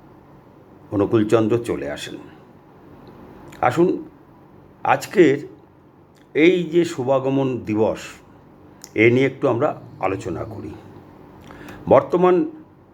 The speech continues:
বাংলাদেশের পাবনা হিমায়তপুরে তিলে তিলে মানুষের বাঁচা বাড়ার যে বিশাল কর্মযজ্ঞ শুরু হয়েছিল, গড়ে উঠেছিল শ্রী ঠাকুর অনুকূলচন্দ্রের সৎসঙ্গ নামে বিরাট কর্মপ্রতিষ্ঠান।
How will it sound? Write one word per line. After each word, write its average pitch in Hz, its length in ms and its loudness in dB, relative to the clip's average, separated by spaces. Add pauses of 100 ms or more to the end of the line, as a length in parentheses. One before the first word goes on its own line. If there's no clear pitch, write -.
বাংলাদেশের 170 880 0 (180)
পাবনা 135 340 -2
হিমায়তপুরে 143 840 0 (600)
তিলে 143 200 6
তিলে 147 460 0
মানুষের 131 560 -4
বাঁচা 104 380 -4
বাড়ার 139 540 0 (300)
যে 110 140 -2
বিশাল 196 520 -2
কর্মযজ্ঞ 135 840 0 (680)
শুরু 170 260 4
হয়েছিল, 110 500 -2 (1300)
গড়ে 143 220 8
উঠেছিল 160 540 0 (160)
শ্রী 127 220 -8
ঠাকুর 131 340 -8
অনুকূলচন্দ্রের 165 760 0
সৎসঙ্গ 143 840 -2
নামে 117 260 4
বিরাট 151 460 0
কর্মপ্রতিষ্ঠান। 127 880 -2